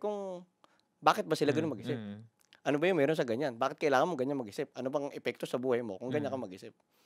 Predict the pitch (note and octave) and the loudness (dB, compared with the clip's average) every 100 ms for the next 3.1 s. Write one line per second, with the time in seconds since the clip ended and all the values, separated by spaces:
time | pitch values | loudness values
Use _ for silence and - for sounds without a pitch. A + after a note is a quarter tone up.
0 | - _ - D#3 F#3 D3 D3+ D3 C#3 G#2+ | -20 _ -4 0 0 0 -2 -2 -2 -4
1 | C#3 C3 B2+ B2 B2 A2 A2 A2+ F#2 G2 | -4 -2 0 0 -2 -8 -12 -14 -14 -16
2 | _ _ _ - F#3 G3 G3 F#3+ F3+ E3 | _ _ _ 2 8 8 8 6 6 10
3 | D#3+ | 10